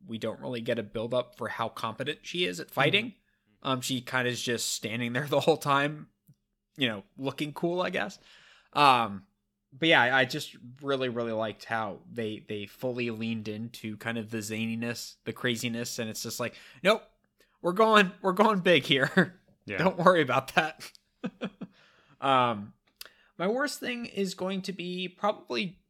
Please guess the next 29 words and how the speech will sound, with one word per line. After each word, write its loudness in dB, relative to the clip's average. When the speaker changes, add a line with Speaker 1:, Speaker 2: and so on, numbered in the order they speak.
Speaker 1:
Tyler, 8
also 6
what, -2
what -4
you -2
had -2
mentioned. -6
I, -4
I 0
need -4
a -2
little 2
more 2
exposition, -4
which -4
I 4
feel 0
is 0
kinda 0
weird, -4
but 2
I 6
wanna 0
know 2
how 4
the 2
high 0
table -2
works, -4